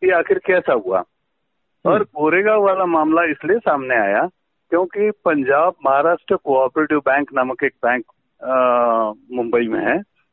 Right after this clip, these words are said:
Speaker 1: कोऑपरेटिव बैंक है, और उस, उसकी हालत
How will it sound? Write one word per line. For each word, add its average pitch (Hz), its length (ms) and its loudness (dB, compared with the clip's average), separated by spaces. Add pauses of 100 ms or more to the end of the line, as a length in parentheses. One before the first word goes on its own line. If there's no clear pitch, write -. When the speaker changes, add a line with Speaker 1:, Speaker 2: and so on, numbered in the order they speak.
(120)
Speaker 1:
कोऑपरेटिव 147 500 -2
बैंक 101 340 -2
है, 214 140 0 (280)
और 208 180 2
उस, 202 160 0 (260)
उसकी 190 260 -2
हालत 165 320 0